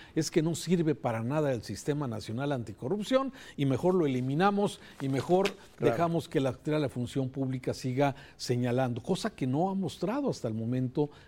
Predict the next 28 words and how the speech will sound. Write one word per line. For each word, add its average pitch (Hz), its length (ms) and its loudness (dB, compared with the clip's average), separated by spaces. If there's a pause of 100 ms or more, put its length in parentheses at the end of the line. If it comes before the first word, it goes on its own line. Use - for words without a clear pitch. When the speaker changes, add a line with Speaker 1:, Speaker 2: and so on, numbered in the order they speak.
Speaker 1:
ningún 135 640 4 (260)
dato, 147 560 2
ninguna 139 460 0
muestra, 135 560 0
ninguna 131 480 0
seña, 143 440 2 (200)
igual 131 300 2
que - 100 0
la 139 100 2
Fiscalía 123 460 -2
General 123 340 -2
de 131 60 -2
la 117 140 -2
República. 107 580 -6 (160)
Se 160 160 4
levantan 233 440 2
denuncias, 208 680 0 (300)
pero 143 120 -2
ahí 220 100 0
quedan. 240 340 2
Speaker 2:
Claro. 123 340 0 (840)
Se - 180 4
levantan 185 460 2
denuncias, 170 580 2
se 165 100 0
presentan 165 540 0
investigaciones 139 720 0
periodísticas, 131 920 0